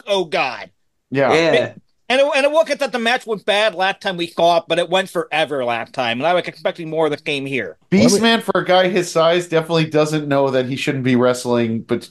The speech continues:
Speaker 2: a-, anything more than six, seven minutes max.
Speaker 3: Dude,
Speaker 2: Like,
Speaker 3: rules.
Speaker 4: Let me tell you about how Beast Man was at Neo Pro. Luckily, he didn't wrestle, but he's in, like, this religious cult with, uh,
Speaker 2: He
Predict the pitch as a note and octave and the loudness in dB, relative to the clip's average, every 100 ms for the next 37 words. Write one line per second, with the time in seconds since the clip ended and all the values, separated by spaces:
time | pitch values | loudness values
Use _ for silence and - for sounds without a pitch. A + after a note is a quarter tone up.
0 | - C#3+ - E3+ F3 D#3+ D3 C#3 C3+ B2+ | -4 -2 0 0 0 0 0 2 2 0
1 | B2 A#2+ - C3+ - - - C3 A#2 A#2 | -2 -2 -2 -2 -4 -12 -2 0 0 0
2 | A#2 A2+ - A2+ F2 C#2+ - - - C3 | 0 0 -2 -4 -4 -8 -20 -20 -8 -2
3 | A2 G#2 A2+ F#2+ G2 - D3+ F#3 F3 E3 | 0 2 2 0 -6 0 2 2 0 0
4 | D#3+ D#3 D#3 C#3+ C3 C3 A#2+ A2+ B2+ - | 2 4 4 2 0 0 -2 -2 -6 -2
5 | B2+ B2+ B2 A2+ A#2 G#2 G#2+ A2+ B2 A#2+ | 0 2 2 2 0 -2 0 2 2 0
6 | C3 C3 C3 C#3 C#3 C3 _ - A2+ - | 0 2 2 2 -2 -10 _ -8 -8 -2
7 | A#2 G#2+ G#2 G2+ F2 G#2 - B2 C3+ C#3+ | -2 0 -2 -2 -2 -4 -2 0 0 0
8 | B2+ - G#2+ A2 A2 G#2+ G2+ G#2+ F#2+ - | -4 -4 0 0 2 0 0 -2 -4 -4
9 | G#2+ G2+ G2 G#2+ G#2+ - B2 C3 - _ | -2 0 0 0 -2 0 2 2 -2 _
10 | _ G#2+ G#2+ - G#2+ G#2 G#2 | _ -8 -6 0 2 4 6